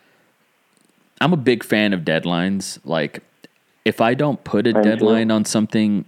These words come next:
Speaker 1: it's gonna exist in my brain forever. I gotta get it out. Um, as
Speaker 2: Um,
Speaker 1: far
Speaker 2: yeah, I feel like that's all cre-, sorry, I didn't interrupt you. I feel like that's all creatives. Like, we're, like, we use procrastination for our, for, uh,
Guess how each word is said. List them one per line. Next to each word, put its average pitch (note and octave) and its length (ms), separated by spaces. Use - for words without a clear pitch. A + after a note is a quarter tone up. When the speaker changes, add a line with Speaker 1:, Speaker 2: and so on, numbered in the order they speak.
Speaker 1:
it's A2 220
gonna A2+ 240
exist G2 800
in G2+ 140
my F#2 160
brain F#2 420
forever. E2+ 480
I F#2 80
gotta F#2 260
get F#2+ 220
it D#2 100
out. C#2+ 300
Um, E2 420
as A#2 80
Speaker 2:
Um, B2 100
Speaker 1:
far D3 220
Speaker 2:
yeah, A#2 200
I B2+ 160
feel E3 120
like D3 160
that's B2+ 240
all A#2 220
cre-, C3 280
sorry, G#2+ 180
I A2 40
didn't A2 140
interrupt G#2+ 320
you. G#2+ 100
I B2 320
feel D3 100
like C#3+ 140
that's A#2+ 140
all A#2 200
creatives. G#2 520
Like, G#2 360
we're, A2+ 340
like, G2 320
we B2+ 120
use A#2+ 440
procrastination A2 960
for G#2 180
our, G2 360
for, - 120
uh, A#2+ 140